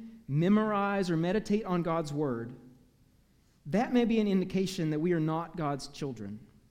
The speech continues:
because children delight in hearing from their father. And if we have listened to and sat under sermons and Bible studies and small group lessons and never or rarely been moved to love God more,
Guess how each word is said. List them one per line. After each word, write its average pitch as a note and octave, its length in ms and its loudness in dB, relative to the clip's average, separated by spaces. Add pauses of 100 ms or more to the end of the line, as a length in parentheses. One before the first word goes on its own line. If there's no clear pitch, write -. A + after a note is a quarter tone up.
(640)
because E3 360 -2
children A3+ 560 2
delight E3 680 0
in E3 100 -2
hearing C#3 600 0 (180)
from C3+ 180 -6
their C3 80 -6
father. C3 420 -6 (1300)
And F3+ 80 2
if F#3 100 2
we A#3 80 4
have G#3 140 4
listened A3 480 0
to D3+ 440 0 (240)
and D3 140 -4
sat A3+ 380 -4
under D#3+ 180 0
sermons G3 680 0
and B2+ 200 -2
Bible G#3 380 0
studies C#3 480 -4
and C#3 100 -4
small G#3+ 460 -2
group G#3 300 0
lessons C#3 400 -4
and E3 280 2
never B3 480 0 (360)
or F3 100 0
rarely G#3 480 2
been E3 240 0
moved G3 320 0
to F3 80 -4
love D#3+ 420 0
God G#3 220 0
more, G3+ 400 -4